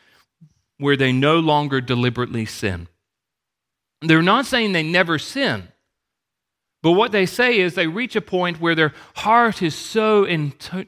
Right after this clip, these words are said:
tune with God's law and love that they don't deliberately sin. And this is what we should seek to be able to live out. Now, a part of this is trying to understand that they're trying to live a life of piety, called to the Christian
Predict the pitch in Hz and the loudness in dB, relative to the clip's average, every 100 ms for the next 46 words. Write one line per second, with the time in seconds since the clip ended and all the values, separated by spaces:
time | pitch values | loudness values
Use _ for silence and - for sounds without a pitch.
0 | _ - 226 202 170 147 135 190 190 180 | _ -4 0 0 -2 -4 -2 2 4 2
1 | 143 - - - 151 190 220 208 160 139 | 0 -12 -20 -2 4 6 8 6 6 2
2 | 135 139 175 208 180 135 143 139 143 131 | 0 2 4 6 4 2 -2 0 -2 0
3 | 170 160 160 147 139 139 131 123 127 - | 0 0 -4 -4 -2 -2 -4 -4 -6 0
4 | 131 127 131 202 - 165 156 156 151 123 | 0 2 0 -2 -2 -6 -6 -2 -4 -4
5 | - 156 - - 202 - - 143 139 139 | -6 -6 -8 -10 -10 -8 -8 -2 0 -2
6 | - 147 135 147 180 196 110 - - _ | -6 -4 -2 0 0 0 0 -4 -20 _
7 | _ _ _ _ _ _ _ _ - 175 | _ _ _ _ _ _ _ _ 0 2
8 | 165 185 269 214 156 175 175 143 - - | 2 0 0 0 0 -2 -2 -4 -8 -20
9 | - - 233 208 185 185 180 - 226 208 | -8 0 0 2 2 0 -2 -2 0 0
10 | 165 160 151 220 214 214 175 190 190 156 | 2 0 0 -2 0 0 2 4 2 2
11 | 151 175 202 202 170 135 - 220 247 240 | 0 2 2 0 -4 -6 -8 -4 2 2
12 | 185 - 131 113 - 214 226 208 165 156 | 0 -6 -10 -10 -6 -2 2 2 0 -6
13 | 147 - 226 - 165 | -6 -6 -8 -6 -10